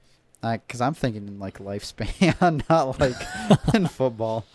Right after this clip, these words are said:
Speaker 1: But at the same time, if I
Speaker 2: Oh,
Speaker 1: see
Speaker 2: they're
Speaker 1: my
Speaker 2: dying
Speaker 1: dad out on
Speaker 2: soon.
Speaker 1: the field,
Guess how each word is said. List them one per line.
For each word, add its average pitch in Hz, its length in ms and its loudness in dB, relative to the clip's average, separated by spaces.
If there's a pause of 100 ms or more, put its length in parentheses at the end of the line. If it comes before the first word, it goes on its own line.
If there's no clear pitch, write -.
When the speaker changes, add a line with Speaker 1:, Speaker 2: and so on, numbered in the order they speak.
(300)
Speaker 1:
But 123 100 -10
at - 40 -18
the 139 80 -8
same 143 260 0
time, 113 280 -2
if - 100 -12
I 117 60 -4
Speaker 2:
Oh, 135 60 -2
Speaker 1:
see 156 60 4
Speaker 2:
they're 175 120 8
Speaker 1:
my 143 60 2
Speaker 2:
dying 104 180 0 (120)
Speaker 1:
dad 110 40 -2
out 113 160 2
on 101 120 0
Speaker 2:
soon. 110 40 -2
Speaker 1:
the 120 80 -2
field, 123 440 -4